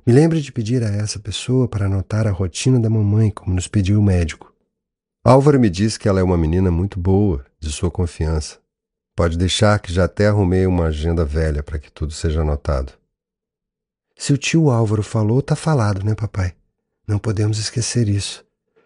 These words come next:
"Sim, o Álvaro é uma pessoa amiga que sempre nos socorreu nos momentos difíceis.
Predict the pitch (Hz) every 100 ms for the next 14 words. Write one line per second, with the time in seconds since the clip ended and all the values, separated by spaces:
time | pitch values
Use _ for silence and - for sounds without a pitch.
0 | _ _ - - 123 127 82 80 90 87
1 | 82 78 80 - 82 76 73 78 76 -
2 | - - 73 78 76 71 87 80 76 69
3 | 73 78 76 76 71 76 - 78 - 76
4 | - - -